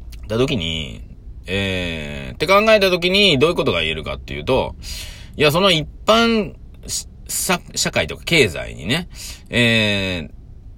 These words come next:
影響が出るのは、そういったものがあっ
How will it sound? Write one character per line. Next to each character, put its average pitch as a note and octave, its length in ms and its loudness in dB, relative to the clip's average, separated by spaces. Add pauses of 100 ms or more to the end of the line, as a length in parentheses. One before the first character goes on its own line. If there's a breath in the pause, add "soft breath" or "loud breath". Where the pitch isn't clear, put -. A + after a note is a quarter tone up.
(160)
影 E3+ 260 4
響 F3 160 2
が E3+ 100 4
出 F3+ 120 2
る E3+ 60 4
の A#2 140 2
は、 B2+ 280 4
そ E3 400 -4
う E3+ 40 2
い E3 40 -4
っ - 60 -10
た D#3 200 -2
も D#3+ 140 -4
の C#3 140 0
が A2 220 2
あ C#3+ 60 2
っ C#3+ 80 -6